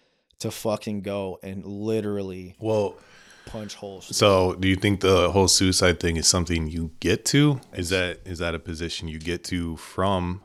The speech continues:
Speaker 2: a point of having value for your life? Or is it a position that is created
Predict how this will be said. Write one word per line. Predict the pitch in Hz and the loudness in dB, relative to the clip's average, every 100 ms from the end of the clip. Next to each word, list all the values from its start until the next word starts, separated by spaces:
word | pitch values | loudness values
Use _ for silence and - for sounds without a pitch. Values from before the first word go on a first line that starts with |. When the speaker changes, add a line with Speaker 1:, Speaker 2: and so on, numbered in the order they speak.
| _ _ - _ _ _ | _ _ -20 _ _ _
Speaker 2:
a | - | -10
point | 85 90 85 80 - - | -8 -6 -6 -6 -10 -10
of | 87 80 | -10 -10
having | 82 98 104 | -4 -2 -2
value | 110 113 117 113 | 0 0 0 -2
for | - | -4
your | 120 113 | -4 -2
life? | 120 123 - - _ | -2 -2 -4 -20 _
Or | 95 90 | -4 -2
is | 85 | -2
it | 87 | -4
a | 82 | -4
position | - 87 85 85 - 82 | -6 -6 -4 -4 -4 -4
that | 80 | -4
is | 78 78 | -4 -8
created | - - 85 80 80 | -8 -6 -4 -4 -6